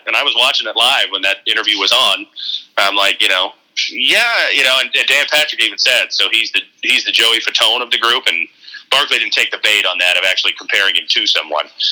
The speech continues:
Um, but, uh, but yeah, I mean, he's kinda right. Like, you know, Draymond Green is, is, you know, a, a nice fourth wheel. If Draymond Green was a first wheel, the, the Warriors wouldn't be the worst team in the league this year, right?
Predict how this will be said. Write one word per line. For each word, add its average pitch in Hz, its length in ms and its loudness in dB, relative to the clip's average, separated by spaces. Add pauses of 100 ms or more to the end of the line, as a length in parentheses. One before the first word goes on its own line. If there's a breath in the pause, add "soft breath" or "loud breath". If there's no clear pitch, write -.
(220 loud breath)
Um, 82 300 2 (200)
but, 90 280 0
uh, 87 180 2 (680 loud breath)
but 120 160 0 (200)
yeah, 147 340 2
I 143 40 -2
mean, 147 160 2
he's 151 140 2
kinda 190 340 0
right. 123 360 0 (240)
Like, 98 180 0 (140)
you 127 100 2
know, 90 300 -2 (100)
Draymond 139 340 0
Green 104 540 0 (160)
is, 139 640 0
is, 135 340 -2
you 170 100 0
know, 156 300 0 (680)
a, - 40 -2 (200)
a 87 180 -2
nice 147 240 2
fourth 143 340 -2
wheel. 156 280 2 (340 loud breath)
If 208 140 0
Draymond 180 360 0
Green 175 200 0
was 147 140 -2
a 135 40 -4
first - 320 0
wheel, 113 220 2
the, 107 180 -4 (120)
the 110 120 0
Warriors 113 440 0
wouldn't 120 200 0
be 117 280 2
the 101 180 0
worst 117 220 0
team 113 160 2
in 98 80 -6
the 101 80 0
league 127 220 2
this 76 200 0
year, 73 140 -2
right? 101 240 2